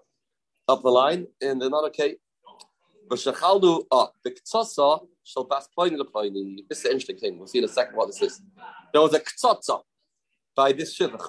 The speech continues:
of Bas Ploni Leploni. The Gemara will soon explain what the Ktsasa is. It says it, the next one, Mashinim Malichin, Chala Matalas Leploni Kohen. I remember we used to deliver our Chala and our Matnas Kuna to Mister Cohen, ex,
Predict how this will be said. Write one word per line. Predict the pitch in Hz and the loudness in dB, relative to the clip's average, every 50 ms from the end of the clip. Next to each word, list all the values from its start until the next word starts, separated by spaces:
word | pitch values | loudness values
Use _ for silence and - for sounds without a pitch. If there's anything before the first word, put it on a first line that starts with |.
| - 123 | -10 -8
of | 117 - | -4 -2
Bas | 135 127 - | -4 -4 -2
Ploni | - 151 135 120 | -4 -4 -4 -2
Leploni. | - 120 113 104 95 90 _ _ _ _ _ | -2 -2 -2 -2 -4 -10 _ _ _ _ _
The | - 120 | -4 -2
Gemara | 143 147 | 0 2
will | 139 135 | 0 0
soon | - 147 135 | -2 -4 -6
explain | 127 - - - 143 135 151 165 - _ _ _ _ _ - | -6 -6 -4 0 2 2 2 2 -2 _ _ _ _ _ -2
what | 131 143 147 | 0 0 0
the | 147 | 0
Ktsasa | 147 - - 165 147 - - - | -4 -2 0 0 0 0 0 0
is. | 147 165 170 160 | 0 0 0 -2
It | - - - _ _ _ _ _ _ _ _ _ _ _ _ _ _ | -6 -8 -14 _ _ _ _ _ _ _ _ _ _ _ _ _ _
says | - - 143 131 131 | 0 0 0 2 2
it, | 120 101 107 | -2 -2 -2
the | 117 | -2
next | 123 147 151 - - | 0 0 0 2 2
one, | 151 165 156 | 0 0 0
Mashinim | 127 110 - - 170 170 156 | -2 -8 -6 -4 -2 -2 0
Malichin, | 143 139 156 190 190 - 147 123 | 0 0 0 -2 -4 -4 -8 -8
Chala | - - 160 170 180 156 | -4 0 2 2 4 2
Matalas | 156 151 - 175 165 170 165 | 0 0 2 0 0 0 0
Leploni | 165 160 - 156 175 175 175 165 - | -4 -6 -2 0 0 0 0 0 0
Kohen. | 180 175 175 170 160 156 | 2 2 2 2 0 -2
I | 160 | -6
remember | 160 170 180 180 170 151 139 - _ _ _ _ _ _ | -6 -6 -4 -2 -2 -2 -2 -4 _ _ _ _ _ _
we | - 147 | -10 -8
used | 185 226 202 - | -8 -8 -8 -2
to | - 180 - | -2 -2 0
deliver | 123 143 160 196 185 151 135 131 127 - _ _ _ _ _ _ _ - | 0 0 2 2 2 4 2 2 2 0 _ _ _ _ _ _ _ -2
our | 139 143 139 131 123 | 2 2 2 2 0
Chala | - - 170 170 175 170 160 156 151 143 | -4 -6 -6 -4 -4 -2 -2 -2 -2 -2
and | 135 127 | -2 -4
our | 123 123 120 120 117 | -4 -4 -4 -4 -6
Matnas | 123 147 - - 143 - - | -6 -8 -8 -8 -12 -16 -10
Kuna | - 170 151 135 131 135 135 _ _ _ _ _ _ _ - | -8 -4 0 0 0 0 -2 _ _ _ _ _ _ _ -6
to | - 127 123 127 123 123 117 - _ _ - | -2 0 0 0 -2 -4 -8 -16 _ _ -8
Mister | 139 131 - - | -8 -8 -8 -10
Cohen, | 131 - 147 147 160 170 185 180 - - - - _ _ _ - | -8 -2 2 2 2 2 0 -2 -8 -18 -20 -20 _ _ _ 0
ex, | 147 151 147 139 - - - - - - | 0 0 0 -4 -8 -10 -16 -16 -18 -20